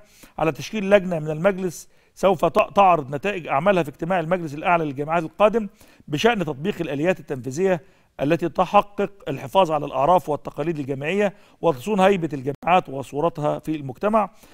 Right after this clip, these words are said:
كما يناقش المجلس في اجتماع القادم آليات تنفيذ القانون من خلال الجهات المعنية بالدولة تجاه كل من يستخدم اسم الجامعات أو الكليات في تنظيم حفلات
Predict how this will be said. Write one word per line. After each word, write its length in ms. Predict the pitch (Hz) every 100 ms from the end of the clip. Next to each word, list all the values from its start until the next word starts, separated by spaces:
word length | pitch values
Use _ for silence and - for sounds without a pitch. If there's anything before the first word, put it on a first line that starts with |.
| _
كما 200 | 185 185
يناقش 300 | 180 214 -
المجلس 400 | 151 180 175 175
في 80 | -
اجتماع 300 | - 165 175
القادم 400 | 143 - 175 156 147
آليات 300 | 131 170 -
تنفيذ 280 | 123 170
القانون 500 | 143 - 139 196 208 170 - _
من 120 | 156 160
خلال 260 | 156 196
الجهات 320 | 185 156 175
المعنية 580 | 160 139 139 170 175 151 -
بالدولة 480 | 120 175 180 175 165 _ _
تجاه 200 | 143 190
كل 240 | - 202
من 120 | 170 139
يستخدم 360 | 123 185 147 147
اسم 160 | -
الجامعات 600 | 147 131 135 139 175 185
أو 60 | 156
الكليات 520 | 120 131 131 175 185
في 80 | -
تنظيم 360 | 139 131 156 120
حفلات 380 | 123 156 175